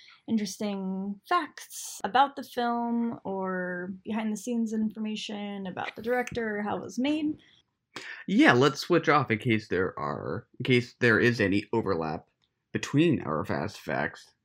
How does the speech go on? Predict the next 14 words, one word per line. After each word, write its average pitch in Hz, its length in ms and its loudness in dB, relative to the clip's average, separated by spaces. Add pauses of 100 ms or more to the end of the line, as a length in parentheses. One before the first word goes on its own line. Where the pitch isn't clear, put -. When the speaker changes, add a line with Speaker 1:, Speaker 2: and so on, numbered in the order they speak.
(300)
Speaker 1:
Okay. 240 100 -4
Speaker 2:
Um, 76 540 -2 (640)
would 123 140 4
you 127 40 8
like 127 120 4
to 139 40 -4
go 127 140 4
first? 160 360 -2
Give 123 120 4
us 127 160 2
a 104 80 4
fast 131 340 2
fact 143 360 2
about 101 500 2